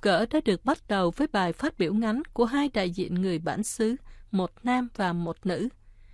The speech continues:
Cả hai đều nói lên lòng biết ơn đối với Đức Thánh Cha vì đã triệu tập Thượng Hội đồng và xin Đức Thánh Cha giúp đỡ để họ có thể thực hiện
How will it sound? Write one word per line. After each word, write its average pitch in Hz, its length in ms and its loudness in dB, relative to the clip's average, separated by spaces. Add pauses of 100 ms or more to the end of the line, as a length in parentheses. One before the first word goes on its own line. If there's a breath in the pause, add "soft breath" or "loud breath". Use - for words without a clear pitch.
(300)
Cả 208 120 0
hai 226 340 2 (240 loud breath)
đều 214 200 6
nói 247 180 4
lên 311 180 4
lòng 202 240 2
biết 247 140 0
ơn 254 380 4
đối 262 120 6
với 320 120 4
Đức 359 180 -2
Thánh 302 220 0
Cha 220 300 2 (280 soft breath)
vì 214 240 6
đã 226 140 0
triệu 202 220 2
tập 190 300 0
Thượng 196 180 0
Hội 185 160 0
đồng 175 280 0 (380 soft breath)
và 196 240 2
xin 254 260 0
Đức 302 140 2
Thánh 330 160 0
Cha 226 240 2
giúp 226 300 0
đỡ 180 280 2 (320 loud breath)
để 220 120 2
họ 208 240 4
có - 160 -2
thể 208 220 0
thực 214 260 -2
hiện 180 220 0